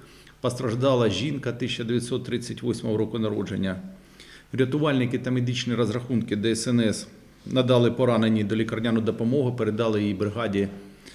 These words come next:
екстреної медичної допомоги. На території одного з приватних домоволодінь загорілося житловий будинок, господарча споруда, автомобіль на загальній площі триста метрів квадратних.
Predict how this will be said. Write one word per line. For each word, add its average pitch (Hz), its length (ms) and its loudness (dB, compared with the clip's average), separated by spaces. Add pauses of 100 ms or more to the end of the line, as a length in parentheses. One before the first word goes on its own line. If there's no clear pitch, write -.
(500)
екстреної 120 480 2
медичної 113 420 0
допомоги. 120 600 0 (1040)
На 127 140 2
території 143 460 6
одного 131 260 4
з 127 40 -4
приватних 131 440 4
домоволодінь 123 540 4
загорілося 117 600 2
житловий 123 320 0
будинок, 117 420 0
господарча 113 540 -2
споруда, 104 480 -2 (320)
автомобіль 123 500 0
на 113 140 2
загальній 113 360 0
площі 117 380 -2
триста 123 340 -4
метрів 110 360 -2
квадратних. 117 520 -2